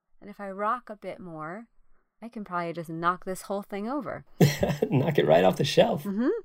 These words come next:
Speaker 1: Right? If you're, if you've got the courage, that's,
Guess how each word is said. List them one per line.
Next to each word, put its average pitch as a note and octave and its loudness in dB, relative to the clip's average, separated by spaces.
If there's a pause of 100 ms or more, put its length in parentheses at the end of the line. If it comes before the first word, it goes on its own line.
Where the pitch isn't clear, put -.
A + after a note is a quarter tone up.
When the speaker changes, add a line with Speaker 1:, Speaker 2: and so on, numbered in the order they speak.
(120)
Speaker 1:
Right? A#3 4
If A#3 -6
you're, B3+ 6
if G3+ -10
you've A3+ -8
got A#3+ -4
the A#3 -8
courage, A3 -2
that's, - -2